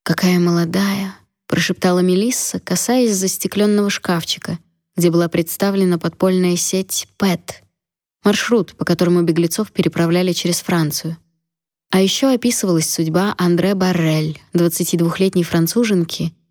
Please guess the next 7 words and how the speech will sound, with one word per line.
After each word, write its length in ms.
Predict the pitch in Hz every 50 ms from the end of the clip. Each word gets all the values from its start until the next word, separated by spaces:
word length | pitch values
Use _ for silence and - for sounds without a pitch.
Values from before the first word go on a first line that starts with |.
| _ _ _ -
одной 320 | 175 170 185 190 185 185
из 160 | 180 - -
тех, 400 | - - - 240 226 - - - -
кто 180 | - - 190
руководил 440 | 185 180 - 190 190 185 202 233 233
работой 360 | 208 170 160 175 170 - 175
сети. 540 | 170 - - - 165 170 - - - 175 -